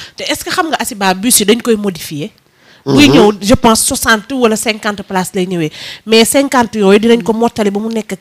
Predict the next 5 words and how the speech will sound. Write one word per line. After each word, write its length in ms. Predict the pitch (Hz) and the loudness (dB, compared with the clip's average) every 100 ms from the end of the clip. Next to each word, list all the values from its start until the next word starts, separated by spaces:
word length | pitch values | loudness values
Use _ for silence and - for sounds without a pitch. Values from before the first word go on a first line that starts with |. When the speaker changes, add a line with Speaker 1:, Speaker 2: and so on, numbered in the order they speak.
| _ | _
Speaker 1:
quatre-vingts 460 | 294 - 285 226 214 | -6 0 0 0 -2
places. 400 | 175 143 - - _ _ _ _ _ _ _ _ 185 | -6 -8 -8 -10 _ _ _ _ _ _ _ _ 0
Déjà 400 | 240 214 196 190 | 2 4 4 4
loolu 300 | 226 220 175 | 4 4 2
rek, 160 | 185 | -6